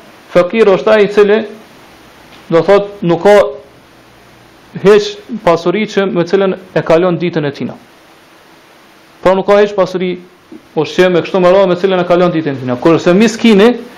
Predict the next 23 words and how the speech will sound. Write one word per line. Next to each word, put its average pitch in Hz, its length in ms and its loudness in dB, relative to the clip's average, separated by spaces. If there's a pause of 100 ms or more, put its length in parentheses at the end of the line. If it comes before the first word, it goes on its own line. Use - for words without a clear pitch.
(300)
është 214 240 2
ai 214 140 4
i 208 60 0
cili 214 340 4
ka 220 200 4 (100)
diçka 214 300 -2
mirë 208 140 -2
po 196 120 0
nuk 180 120 -4
i 170 80 -2
mjafton. - 340 -4 (1500)
Kështu 151 180 0
që 165 140 2
në - 320 -10
këtë 214 240 4
rast 226 180 0
ju 208 80 -4
përmend 208 320 2
brenda 214 300 2
një 208 220 -2
konteksti, 185 500 -2 (320)
pra 180 260 2
për 190 220 2